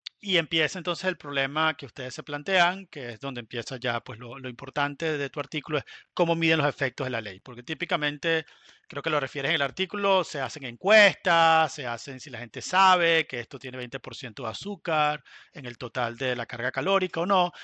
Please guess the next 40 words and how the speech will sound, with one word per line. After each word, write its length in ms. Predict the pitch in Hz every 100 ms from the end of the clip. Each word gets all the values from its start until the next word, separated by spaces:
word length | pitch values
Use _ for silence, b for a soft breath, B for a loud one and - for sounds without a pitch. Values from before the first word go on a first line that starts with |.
| B B B -
Eh, 480 | 160 143 143 156 - _ _ _ _
pero 140 | 180 156
eso 120 | 185
tiene 220 | 175 180
sus 160 | 190 156
limitaciones. 560 | 143 135 135 247 160
Cuéntanos 400 | - 180 233 196
qué 120 | - 185
limitaciones 520 | 185 175 - 151 139
tienen 220 | 165 160
este 180 | - 160
tipo 300 | 165 147 160
de 60 |
medidas 580 | 143 139 196 190 180 175 -
y 120 | 160
cuál 500 | - 156 151 156 165 -
es, 340 | 170 151 151 -
cómo 180 | 190 190
ustedes 560 | - 202 160 131 - b b b -
desarrollaron 580 | 131 131 131 127 135
una 140 | 143 143
metodología 600 | 143 135 127 120 117 127
para 180 | 135 127
medir 300 | 120 117 120
el, 160 | 127 -
el, 220 | 127 143
el, 180 | 131 135
el 140 | 127
efecto 420 | 113 185 165 143
de 120 | 120
si 120 | - 127
la 80 |
gente 220 | 117 120 143
sabía 340 | 127 117 123
o 60 | 120
no, 260 | 143 170
o, 320 | 127 123 117 123 120
o 40 |
la 80 | 117
advertencia. 720 | 113 120 - 156 135 -